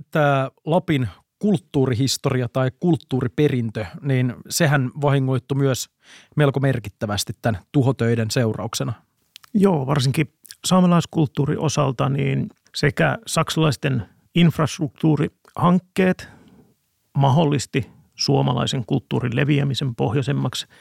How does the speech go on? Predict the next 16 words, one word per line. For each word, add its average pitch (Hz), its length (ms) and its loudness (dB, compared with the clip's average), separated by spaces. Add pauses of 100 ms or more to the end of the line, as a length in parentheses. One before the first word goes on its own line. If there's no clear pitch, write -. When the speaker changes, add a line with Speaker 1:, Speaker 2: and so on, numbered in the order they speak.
(340)
Speaker 2:
että 156 280 2
sitten 117 320 0
evakkoaika 135 840 -2 (280)
aiheutti 123 440 0
sen, 135 220 0
että 117 300 -4
alkoi - 580 -2
entistä 127 380 -2
vauhikkaampi 123 800 -2 (280)
sekoittuminen. 135 1040 -2 (380)
Varsinkin 131 600 0 (100)
vaatetuksessa 143 800 -2 (300)
näkyi 110 320 -4 (400)
selvästi 123 500 -2 (100)
tämä, 113 340 0
että 113 380 -2